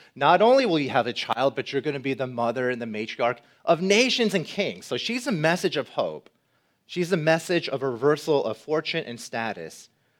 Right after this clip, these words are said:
She only had one son in Isaac. She was way past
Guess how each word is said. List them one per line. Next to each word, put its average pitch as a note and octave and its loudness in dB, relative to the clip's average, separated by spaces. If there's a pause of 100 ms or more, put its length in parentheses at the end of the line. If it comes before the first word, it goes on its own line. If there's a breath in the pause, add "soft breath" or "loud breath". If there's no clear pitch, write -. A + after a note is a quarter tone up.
(360)
She F3 -4
only G3+ 4
had F#3+ 2
one D3+ -2
son F3 -4
in B2+ -4
Isaac. B2 -8 (560)
She - -6
was C#3+ -2
way F#3 6
past E3 -4